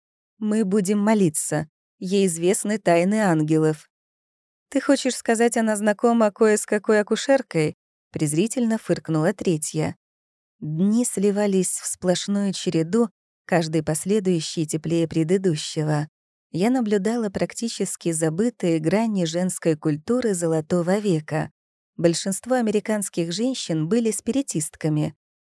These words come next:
последовательницами таинственной смеси язычества, оккультных верований и христианства. А Софа была одной из самых известных наставниц в Чикаго.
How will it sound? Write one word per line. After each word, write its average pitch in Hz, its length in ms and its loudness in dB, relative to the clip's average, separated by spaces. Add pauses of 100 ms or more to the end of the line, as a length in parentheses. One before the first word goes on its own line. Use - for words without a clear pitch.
(120)
последовательницами 160 1120 0
таинственной 160 720 -2
смеси 160 420 -2
язычества, 160 920 -2 (260)
оккультных 180 640 0
верований 185 880 0
и 233 80 -2
христианства. 160 1160 -2 (440)
А 175 120 -4
Софа 254 400 0
была 226 340 2
одной 208 380 0
из 233 60 -2
самых 233 460 -2
известных 160 680 0
наставниц 202 800 -2
в - 80 -12
Чикаго. 151 720 -2